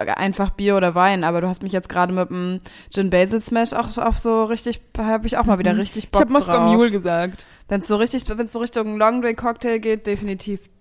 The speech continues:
Speaker 1: Gin Basil Smash. Das ist so eins meiner Lieblingsdrinks. Ja.
Speaker 2: Mhm. Moskau Mule hätte ich, hab ich gesagt.
Speaker 1: Ja, ist auch geil. Mir manchmal zu spicy.
Speaker 2: Ja, aber wahrscheinlich hast du recht, es wird wahrscheinlich dann irgendwie ein Bier werden.
Speaker 1: Ja, irgendwas.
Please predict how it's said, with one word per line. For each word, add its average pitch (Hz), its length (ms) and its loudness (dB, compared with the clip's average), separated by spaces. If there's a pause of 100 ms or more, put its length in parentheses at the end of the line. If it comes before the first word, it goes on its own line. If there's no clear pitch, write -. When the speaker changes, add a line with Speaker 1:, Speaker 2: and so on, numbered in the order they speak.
(120)
Speaker 1:
Gin 185 180 -10
Basil 170 260 -6
Smash. 170 360 -8 (160)
Das - 80 -12
ist - 60 -8
so 180 80 -2
eins 139 240 -2
meiner 175 180 -4
Lieblingsdrinks. 170 800 -4 (460)
Ja. 190 260 0
Speaker 2:
Mhm. 190 300 -8 (220)
Moskau 208 340 0
Mule 185 280 2
hätte 185 160 -4
ich, 180 180 -10
hab 180 100 -6
ich 180 120 -12
gesagt. 180 480 -12 (100)
Speaker 1:
Ja, 160 100 -8
ist - 120 -10
auch - 160 -8
geil. 165 600 -4 (100)
Mir 202 100 -6
manchmal 196 280 -6
zu - 120 -4
spicy. 190 460 -4
Speaker 2:
Ja, 170 160 -4
aber 208 200 0
wahrscheinlich 202 480 -6
hast 208 200 -8
du 175 60 -12
recht, 175 240 -4
es 175 100 -12
wird 175 100 -10
wahrscheinlich 180 320 -6
dann 170 120 -8
irgendwie 170 200 -6
ein 175 80 -6
Bier 170 200 -2
werden. 165 320 -4
Speaker 1:
Ja, 190 520 2 (480)
irgendwas. 175 600 -6